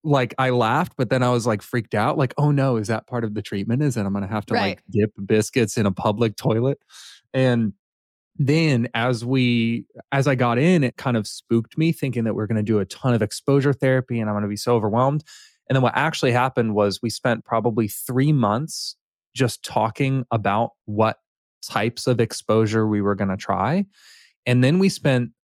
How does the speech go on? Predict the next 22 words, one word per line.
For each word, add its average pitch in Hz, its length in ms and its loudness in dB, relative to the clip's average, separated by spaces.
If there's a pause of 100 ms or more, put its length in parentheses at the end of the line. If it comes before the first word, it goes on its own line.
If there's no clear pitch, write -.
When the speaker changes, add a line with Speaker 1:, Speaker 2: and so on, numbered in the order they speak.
(220)
Speaker 1:
probably 143 520 0
six - 600 -6
months 107 260 -2
stepping 143 460 -2
up 123 160 0
the 135 120 0
exposure 123 480 2
so 123 280 0
incrementally. 120 680 0
Like, 107 160 0
just - 220 -4
as 123 120 0
an 120 80 0
example, 110 640 -2 (680)
she - 200 -2
would, 135 280 2
I'm 120 180 2
dating 127 280 2
myself 120 340 0
a 117 40 2
little 113 280 2
bit, 98 280 -2